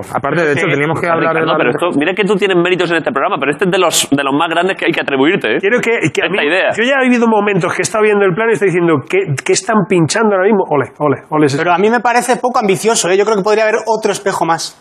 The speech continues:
Speaker 2: ¿Dónde?
Speaker 4: Otro espejo que rebotara en el espejo.
Speaker 2: Ya, habría que ponerlo por aquí,
Speaker 1: Es decir,
Speaker 2: claro.
Speaker 1: no es tan fácil,
Speaker 3: Cuidado
Speaker 1: ¿eh?
Speaker 3: que a lo
Speaker 1: También lo
Speaker 3: mejor es
Speaker 1: pensáis, sí.
Speaker 3: imposible
Speaker 2: Ahí, ahí.
Speaker 3: ahora mismo, ¿eh?
Speaker 2: A ver.
Speaker 4: Se ve a Grison en
Speaker 2: Sí,
Speaker 4: ese plano.
Speaker 2: si yo me muevo por aquí,
Speaker 1: Hombre,
Speaker 2: ahora
Speaker 1: si tú,
Speaker 2: sí.
Speaker 1: si tú fa-, pones po-, de tu parte también.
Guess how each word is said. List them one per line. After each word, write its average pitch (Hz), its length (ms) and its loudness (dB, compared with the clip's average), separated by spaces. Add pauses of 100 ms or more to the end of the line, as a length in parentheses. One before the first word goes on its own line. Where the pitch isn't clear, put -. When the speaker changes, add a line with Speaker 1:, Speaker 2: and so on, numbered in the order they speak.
Speaker 2:
¿Dónde? 135 460 0 (440)
Speaker 4:
Otro 202 300 -2
espejo 233 320 -2
que 226 80 -2
rebotara 202 460 0
en 208 60 2
el 175 100 4
espejo. - 400 -4 (160)
Speaker 2:
Ya, 147 160 0 (120)
habría 131 160 0
que 165 80 -2
ponerlo 170 220 -2
por 156 160 0
aquí, 147 160 -2
Speaker 1:
Es 156 80 0
decir, - 80 -4
Speaker 2:
claro. 135 160 0
Speaker 1:
no - 100 0
es 170 80 0
tan 165 160 -2
fácil, 151 340 -4
Speaker 3:
Cuidado 151 220 -2
Speaker 1:
¿eh? - 40 -4
Speaker 3:
que 214 80 -4
a - 20 -2
lo 202 80 -2
Speaker 1:
También 185 80 -2
lo 180 80 0
Speaker 3:
mejor - 160 -2
es - 140 -2
Speaker 1:
pensáis, 135 120 -2
sí. 208 60 -2
Speaker 3:
imposible 151 400 0
Speaker 2:
Ahí, 139 80 0
ahí. 156 80 0
Speaker 3:
ahora 131 80 2
mismo, 143 300 2
¿eh? 190 40 2 (140)
Speaker 2:
A 120 80 2
ver. 165 140 0
Speaker 4:
Se - 60 -2
ve 135 100 0
a 220 80 2
Grison 180 480 -2 (160)
en 170 100 -2
Speaker 2:
Sí, 185 140 2
Speaker 4:
ese 214 100 -2
plano. 165 240 0
Speaker 2:
si 147 220 -2
yo 170 80 0
me 208 100 0
muevo 220 260 0
por 208 120 0
aquí, 202 220 -2
Speaker 1:
Hombre, 240 140 -2
Speaker 2:
ahora 180 200 0
Speaker 1:
si 147 80 -2
tú, 180 60 0 (280)
Speaker 2:
sí. - 60 -20
Speaker 1:
si 131 120 -4
tú 131 120 2
fa-, 127 260 -4
pones 139 420 -2
po-, 147 120 -2
de 135 100 -2
tu 131 140 -2
parte 135 240 -2
también. 143 320 -2